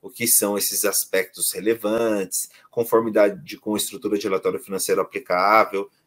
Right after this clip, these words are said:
Segura aí, segura que a gente vai estudar isso um pouquinho mais pra frente, mas não vamos encher nossa cabeça com isso agora não, porque não é o momento,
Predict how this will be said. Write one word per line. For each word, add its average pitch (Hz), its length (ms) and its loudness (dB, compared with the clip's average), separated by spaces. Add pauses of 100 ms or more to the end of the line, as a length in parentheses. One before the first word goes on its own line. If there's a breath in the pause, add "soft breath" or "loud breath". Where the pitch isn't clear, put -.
(140)
Segura 127 400 4
aí, 98 220 0 (200)
segura 104 340 0
que 143 80 -4
a 147 40 -4
gente 143 220 -8
vai 139 120 -4
estudar 135 440 0
isso 127 180 -2
um - 20 -20
pouquinho 117 260 -8
mais 113 140 -2
pra - 160 -2
frente, 110 460 -6 (320 soft breath)
mas 98 160 0
não 113 100 -2
vamos 110 220 0
encher 139 180 -2
nossa 127 220 -2
cabeça 117 360 -2
com - 140 -4
isso 107 160 0
agora 104 300 4
não, 101 240 -4
porque 123 260 -4
não 123 200 0
é 120 60 8
o 127 60 4
momento, 135 480 -4